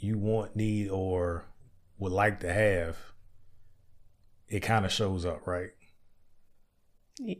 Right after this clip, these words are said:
Speaker 2: yeah. Yes.
Speaker 1: So I'm paying attention. I'm not demonstrating it like I should be.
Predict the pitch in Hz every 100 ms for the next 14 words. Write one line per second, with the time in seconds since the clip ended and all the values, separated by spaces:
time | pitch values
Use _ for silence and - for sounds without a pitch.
0 | - 185 175 190 - _ - - 175 156
1 | - 104 104 - 131 156 131 101 113 92
2 | 87 85 - - - - 92 92 98 92
3 | 87 - 110 104 - 95 92 85 85 82
4 | - 92 85 - 82 80 78 - - -
5 | - - - - - 90 78